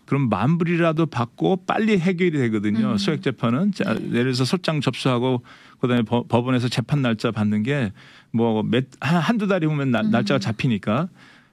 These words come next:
Speaker 1: 변호사를 사서 선임하면 재판 날짜는 일 년 후, 이 년 후 이렇게 되고
Speaker 2: 길어지죠.
Speaker 1: 비용도 그냥 많이 들 수가 있지 않습니까? 그래서,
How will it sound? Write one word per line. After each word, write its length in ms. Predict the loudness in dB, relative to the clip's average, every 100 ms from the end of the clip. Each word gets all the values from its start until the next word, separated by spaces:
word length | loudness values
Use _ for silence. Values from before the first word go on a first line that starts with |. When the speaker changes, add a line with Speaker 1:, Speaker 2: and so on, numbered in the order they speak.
| -2
Speaker 1:
변호사를 440 | 0 2 2 2
사서 280 | 0 0 0
선임하면 680 | 0 0 0 0 0 0 0
재판 340 | -2 -2 -2 -2
날짜는 360 | -2 -2 0
일 260 | 2 2 2
년 180 | 2 0
후, 500 | 2 0 0 0 0
이 180 | 0 2
년 220 | 2 2
후 160 | 2
이렇게 200 | 2 0
되고 160 | 2 2
Speaker 2:
길어지죠. 200 | 0 0
Speaker 1:
비용도 380 | 0 0 0 0
그냥 280 | 0 0 0
많이 160 | 0
들 120 | 0
수가 200 | -2 -2
있지 140 | 0 -2
않습니까? 420 | -2 -2 -2 -2
그래서, 340 | -2 0 -2